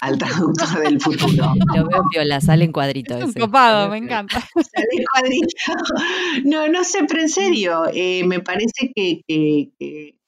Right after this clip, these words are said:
Speaker 1: lo hablo desde el lugar de formadora también, ¿no? Me parece que si nosotros hacemos bien nuestro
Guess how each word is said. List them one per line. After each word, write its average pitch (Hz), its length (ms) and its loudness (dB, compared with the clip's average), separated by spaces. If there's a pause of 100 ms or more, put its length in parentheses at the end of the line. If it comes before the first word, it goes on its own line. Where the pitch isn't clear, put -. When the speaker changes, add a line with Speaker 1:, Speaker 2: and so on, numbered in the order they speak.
(140)
Speaker 1:
lo 170 160 0
hablo 247 240 0
desde 180 240 -2
el 160 100 4
lugar 165 260 0
de 214 80 -2
formadora 175 680 -2
también, 135 400 -2
¿no? 180 140 -4
Me 185 120 2
parece 175 300 -6
que 160 100 -6
si 143 180 -8
nosotros 190 460 -8
hacemos 165 340 -18
bien 170 180 -14
nuestro - 340 -20